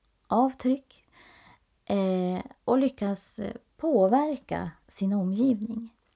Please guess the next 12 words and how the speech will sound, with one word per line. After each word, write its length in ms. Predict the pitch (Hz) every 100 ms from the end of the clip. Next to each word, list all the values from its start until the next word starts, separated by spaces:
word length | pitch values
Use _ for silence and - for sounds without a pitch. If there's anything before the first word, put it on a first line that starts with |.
| _ _ _ _ _
Åttor 540 | - 262 - 294 285 277
vill 440 | 214 208 196 196 180
skydda 540 | - - 254 190 170 240
sig 180 | - 170
själva 560 | - 170 - 180 160 175
och 120 | 170
sina 240 | - 175
närmaste 840 | 170 170 160 170 175 - - 185 180 _
mot 560 | 190 254 269 185 - -
orättvisa 840 | 175 175 165 _ - - - -
eller 280 | 170 165 175
utsatthet. 1120 | - 175 170 - - 175 - - 190 _ -